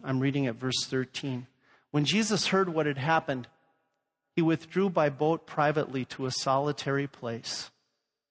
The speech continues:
Now, he just wants to get away for a little while, right? You think if anything's fair, if anything's just and deserved, let Jesus get away and just mourn for a little while over his friend. But what happens?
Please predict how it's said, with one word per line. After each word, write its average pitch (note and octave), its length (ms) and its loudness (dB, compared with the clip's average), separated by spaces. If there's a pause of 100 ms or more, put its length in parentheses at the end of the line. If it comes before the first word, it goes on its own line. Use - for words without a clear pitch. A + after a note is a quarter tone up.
(840)
Now, C#3 80 0
he D3 80 2
just D#3 200 0
wants F3 220 2
to F#3 60 0
get E3+ 140 2
away C#3+ 240 2
for - 160 -8
a B2 40 -2
little A#2+ 220 -6
while, A#2 260 -6
right? C3+ 260 -4 (880)
You - 120 -18
think F#3 360 2 (220)
if - 80 -8
anything's E3 500 2
fair, F3+ 380 4
if C#3 160 0
anything's D#3 500 0
just D3+ 420 2
and C3+ 120 -2
deserved, C3+ 520 0 (320)
let F3+ 200 2
Jesus F3+ 400 -2
get E3 140 2
away D3+ 260 4
and D3 100 0
just D3 200 -2
mourn C#3 320 0
for C3 160 -4
a C3 40 2
little B2+ 220 -2
while B2+ 320 2
over B2+ 220 -2
his B2 140 -4
friend. A#2+ 360 -10 (260)
But C#3+ 80 -2
what D#3+ 140 4
happens? D3+ 560 -2